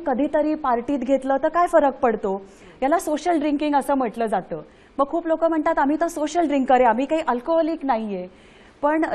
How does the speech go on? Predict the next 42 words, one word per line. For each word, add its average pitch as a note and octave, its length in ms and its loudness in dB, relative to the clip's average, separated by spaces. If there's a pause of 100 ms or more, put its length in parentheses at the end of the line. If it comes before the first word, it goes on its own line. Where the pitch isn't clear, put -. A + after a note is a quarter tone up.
जागतिक D4 420 2
आरोग्य C#4 340 6
संघटना C4+ 460 4
तुम्ही C#4 220 2
ऐकलं A#3+ 300 4
असेल, A3+ 300 4
डब्ल्यूएचओ, A#3 640 2
वर्ल्ड B3+ 260 2
हेल्थ B3 220 2
ऑर्गनायझेशन, G#3 840 0 (380)
ते C#4+ 80 2
नेहमी C#4+ 280 4
या D4+ 100 6
विषयावरती C#4 560 2
रिसर्च C#4 380 2
करत G#3+ 260 2
असतात. F3+ 360 -4 (460)
आणि D#4 340 -2
वीस D#4 320 -4
वर्षापूर्वी D#4 540 -2
त्यांचा C#4 320 -2
जो C#4+ 160 0
रिसर्च B3+ 400 0
होता F3+ 280 -2 (440)
त्याच्यामध्ये D#4 400 2
त्यांनी D#4+ 220 2
असं D#4+ 240 2
दाखवलं C#4 400 4
की D#4 160 -4
शंभर D4+ 400 2
लोकं D4+ 280 2
जर C#4+ 180 2
का D4 140 0
सोशल C#4+ 380 0
ड्रिंकर B3+ 340 2
असतील A3 380 0 (340)
तर D4+ 60 2
त्यातले D#4 260 -2
तीन F4+ 360 2
लोकं D4 320 4
पुढे C#4 300 2
जाऊन D#4 220 2